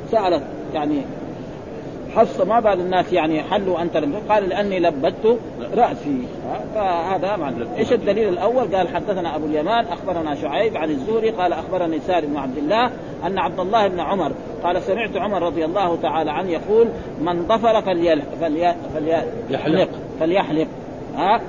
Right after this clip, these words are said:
Speaker 1: ولا تشبهوا بالتلبيد." وكان عمر يقول: "لقد رأيت رسول الله صلى الله عليه وسلم ملبدا." يقول أن عبد الله بن عمر قال: "سمعت عمر"،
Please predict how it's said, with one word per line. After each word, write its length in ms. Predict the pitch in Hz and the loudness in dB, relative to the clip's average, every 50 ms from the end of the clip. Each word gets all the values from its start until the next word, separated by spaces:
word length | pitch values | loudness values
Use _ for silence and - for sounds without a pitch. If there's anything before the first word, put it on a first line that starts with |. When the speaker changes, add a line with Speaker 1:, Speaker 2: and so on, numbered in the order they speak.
| - - - | -8 -6 -2
Speaker 1:
ولا 200 | 147 170 196 196 | 0 0 2 0
تشبهوا 520 | 190 196 175 - 233 226 - - 180 170 170 | 0 0 0 0 0 0 0 -2 -2 -2 -2
بالتلبيد." 580 | 165 139 - 160 156 160 156 180 185 156 - 156 | -4 -2 -2 0 0 0 2 2 2 2 2 -2
وكان 320 | 143 - 208 202 196 180 175 165 160 165 151 147 156 143 | -2 -2 0 0 0 0 0 -2 -2 -2 -2 -4 -4 -4
عمر 320 | 185 214 240 247 247 233 190 - - - - - | -2 0 2 2 2 2 -2 -6 -8 -10 -4 -2
يقول: 360 | 160 170 160 196 214 220 202 180 | 0 0 0 2 2 2 2 2
"لقد 280 | 170 - 185 160 143 | 2 0 -2 -2 -2
رأيت 320 | - 165 170 214 226 - 202 | -2 0 2 2 2 2 2
رسول 360 | 196 180 - - 220 214 196 | 0 0 0 0 0 0 2
الله 240 | 180 175 180 170 160 | 2 2 2 2 2
صلى 140 | 147 151 | 0 -2
الله 120 | 143 147 196 | -4 -2 -2
عليه 100 | 208 208 | -2 0
وسلم 180 | 208 214 208 214 | 0 0 0 2
ملبدا." 500 | 208 180 160 147 123 156 147 135 131 123 113 - - - - - - - - - - - 139 | 2 2 2 2 0 0 -2 0 -2 -2 -2 -4 -6 -6 -8 -8 -8 -8 -10 -10 -10 -6 -4
يقول 220 | 156 165 214 233 208 | 0 2 2 2 4
أن 220 | 180 180 180 170 | 2 0 0 2
عبد 340 | 170 165 156 156 147 135 165 | 2 2 2 0 0 -2 -2
الله 280 | 156 180 220 208 185 170 | 0 2 2 2 2 2
بن 340 | 156 151 151 143 143 143 - - - - - - 135 | 0 0 0 2 2 2 0 -2 -4 -4 -4 -2 0
عمر 200 | 156 196 233 240 | 0 2 4 2
قال: 340 | 233 - 190 208 202 202 180 | 2 2 2 2 2 2 2
"سمعت 380 | - 190 180 214 208 185 - 208 | 2 0 0 0 0 -2 -2 0
عمر"، 300 | 160 170 196 170 139 | 0 2 2 0 0